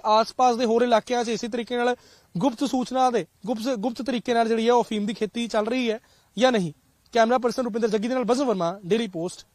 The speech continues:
ਚੰਡੀਗੜ੍ਹ। ਚੰਡੀਗੜ੍ਹ 'ਚ ਪਹਿਲੀ ਵਾਰੀ ਅਫੀਮ ਦੀ ਖੇਤੀ ਮਿਲੀ ਹੈ, ਜਿਸ ਤੋਂ ਬਾਅਦ ਇੱਥੇ ਕਾਰਵਾਈ ਕੀਤੀ ਹੈ। ਤੁਸੀਂ ਤਸਵੀਰਾਂ ਦੇਖੋ, ਆਈ ਟੀ ਪਾਰਕ ਦੀਆਂ ਨੇ, ਜਿੱਥੇ ਸੱਤ ਸੌ ਪੱਚੀ ਦੇ ਕਰੀਬ ਅਫੀਮ ਦੇ ਪੌਦੇ ਮਿਲੇ। ਇਹ ਜਿਹੜੀ ਹੈ ਪਲਾਂਟ ਹੈ,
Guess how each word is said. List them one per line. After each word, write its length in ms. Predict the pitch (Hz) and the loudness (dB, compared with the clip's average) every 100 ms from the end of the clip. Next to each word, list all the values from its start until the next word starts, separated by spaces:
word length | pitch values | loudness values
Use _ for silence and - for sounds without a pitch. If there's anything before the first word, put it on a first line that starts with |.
| _ - | _ -6
ਚੰਡੀਗੜ੍ਹ। 360 | 214 165 104 - _ _ _ - | -4 -4 -8 -16 _ _ _ -6
ਚੰਡੀਗੜ੍ਹ 440 | 190 202 240 269 | -2 2 4 4
'ਚ 80 | - | 4
ਪਹਿਲੀ 320 | 247 254 294 | 0 2 2
ਵਾਰੀ 360 | 277 247 262 277 _ _ - | 4 4 2 -6 _ _ 0
ਅਫੀਮ 380 | 220 - 262 294 | 0 4 4 6
ਦੀ 120 | 294 | 4
ਖੇਤੀ 300 | 220 262 277 | 4 2 2
ਮਿਲੀ 220 | 254 254 262 | 0 2 2
ਹੈ, 60 | |
ਜਿਸ 160 | 247 - | 0 0
ਤੋਂ 120 | 262 | 2
ਬਾਅਦ 420 | 220 220 202 214 - - | 4 4 4 -2 -6 -4
ਇੱਥੇ 400 | 226 - 247 208 _ _ _ - | -4 2 0 0 _ _ _ 6
ਕਾਰਵਾਈ 380 | 214 214 254 | 8 8 6
ਕੀਤੀ 280 | 214 262 262 | 4 2 2
ਹੈ। 40 | 277 | 2
ਤੁਸੀਂ 200 | 262 254 | 0 -2
ਤਸਵੀਰਾਂ 400 | 262 240 254 247 | -4 0 2 2
ਦੇਖੋ, 360 | 233 247 254 - | 2 2 2 4
ਆਈ 180 | 220 220 | 2 2
ਟੀ 160 | 277 | -2
ਪਾਰਕ 380 | 233 233 214 208 | 0 2 2 -2
ਦੀਆਂ 260 | 202 196 175 | -8 -6 -6
ਨੇ, 140 | 196 _ _ _ _ _ - | -10 _ _ _ _ _ -8
ਜਿੱਥੇ 420 | 180 - 254 220 - _ - | -6 0 0 0 -4 _ -4
ਸੱਤ 220 | - 226 | 2 2
ਸੌ 140 | - | 2
ਪੱਚੀ 300 | 269 262 277 | -2 0 0
ਦੇ 120 | 277 285 | 2 2
ਕਰੀਬ 340 | 269 262 254 | 2 2 2
ਅਫੀਮ 260 | - 240 240 | 0 0 0
ਦੇ 80 | |
ਪੌਦੇ 320 | 254 226 208 269 | 2 2 4 4
ਮਿਲੇ। 260 | 240 254 - _ _ _ - | 6 4 2 _ _ _ 4
ਇਹ 320 | 269 294 294 - - | 8 8 6 -2 -8
ਜਿਹੜੀ 340 | 175 247 254 | 0 4 6
ਹੈ 160 | 226 254 _ _ _ _ _ 285 285 294 _ _ _ - 269 285 - | 6 4 _ _ _ _ _ -20 -20 -20 _ _ _ -20 -20 -20 -2
ਪਲਾਂਟ 420 | 247 226 247 269 | 4 8 8 8
ਹੈ, 160 | 254 | 6